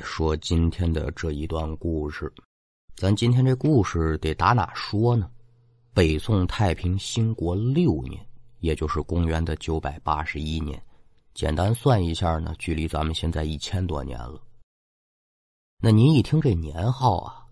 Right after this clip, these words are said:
“太平兴国”，您可就知道了，这是宋太宗赵光义的年号。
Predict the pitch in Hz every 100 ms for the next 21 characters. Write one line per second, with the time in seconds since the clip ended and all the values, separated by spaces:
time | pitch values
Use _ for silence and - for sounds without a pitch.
0 | - - - 147 85 80 - 90 110 -
1 | 135 143 135 85 80 104 - - _ -
2 | 87 87 78 78 82 92 87 62 58 -
3 | - - 92 80 78 - - 131 85 76
4 | - 90 73 98 98 - - 107 76 -
5 | 104 113 123 143 156 - 80 69 62 60
6 | 78